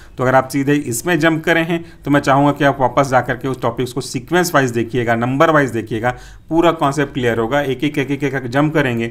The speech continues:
तो आपको समझ में शायद अच्छे से ना आ पाए। इसके साथ साथ ये changes in blood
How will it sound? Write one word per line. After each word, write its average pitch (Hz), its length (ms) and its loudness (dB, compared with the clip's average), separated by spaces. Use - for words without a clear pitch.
तो 135 60 2
आपको 127 280 2
समझ 127 260 -2
में 123 120 -4
शायद 120 340 2
अच्छे 113 240 -8
से 139 160 -2
ना 113 160 0
आ 104 220 -6
पाए। 104 260 -2
इसके 190 220 0
साथ 185 200 2
साथ 185 300 2
ये 139 240 2
changes 185 480 4
in 175 240 0
blood 170 260 4